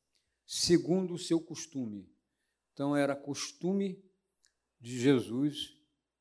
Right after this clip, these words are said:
entrar na casa de Deus e se levantar, e também de seu costume, ler a Bíblia, ler a palavra de Deus. Então,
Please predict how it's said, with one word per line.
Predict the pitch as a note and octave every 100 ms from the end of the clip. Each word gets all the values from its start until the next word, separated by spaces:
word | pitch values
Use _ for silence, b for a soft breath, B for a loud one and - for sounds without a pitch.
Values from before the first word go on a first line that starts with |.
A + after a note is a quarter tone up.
| _
entrar | B2+ C3 G#2+ B2+ C3
na | C#3
casa | C3+ B2 A#2+ A#2+ A#2+
de | A#2+
Deus | A2 G2+ F#2 F#2 - - _ _ _ _ _ _ _ _ _ _ _ _ _ _ _ _ _ _ _
e | A2+
se | -
levantar, | A#2+ C3+ C3 A#2+ - B2 D3 D#3 - _ _ _
e | C#3
também | - B2+ C3+
de | C3
seu | - F#3
costume, | - - D#3 D3 D3 - _ _ _ _ _ -
ler | B2 D3+ F#3 D#3+ - - -
a | C#3
Bíblia, | G#2+ B2+ C#3 G#2 G2+ _ _ _ _ _ _ _
ler | A2+ C3+ C3
a |
palavra | C3 A#2+ G#2+ A#2 B2+ A#2 B2 A2+
de | A2+
Deus. | F#2+ - A#2+ F2+ - - - _ _ _ _ _ _ _ _ _ _ _ _ _ _ _ _ _ _ _ _ _ _ _
Então, | D3+ B2 F3+ F#3 A#2+